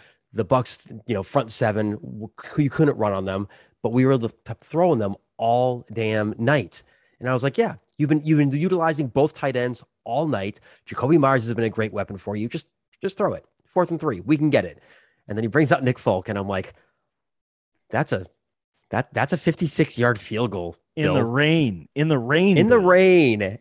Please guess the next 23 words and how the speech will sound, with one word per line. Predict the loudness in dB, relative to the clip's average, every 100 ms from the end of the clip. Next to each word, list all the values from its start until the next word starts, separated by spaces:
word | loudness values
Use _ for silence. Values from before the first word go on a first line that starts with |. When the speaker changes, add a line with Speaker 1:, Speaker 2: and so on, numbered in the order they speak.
| _
Speaker 1:
and | 2 4
the | 2
wind. | 4 2 2 -6 -16 -20 _ -20
Speaker 2:
Oh. | -12 0
Speaker 1:
And | 4 6 6 4 -2 _ _ _ _ _ _ -20 _
when | 0 2
the | 2
kick | 0 0
went | 2 2
up, | 2 0 -4 _ _ _ _
my, | -4
I | -2
was | -4
like, | -6 -12 _ _ _ _ _ _
"Holy | _ -14 -12
shit, | -8 -8 _ _ _ _ _ _
he, | -2
he | 0 2 4
got | 4 2
it. | 2
We're | 2
gonna | 4 4
win." | 4 2 0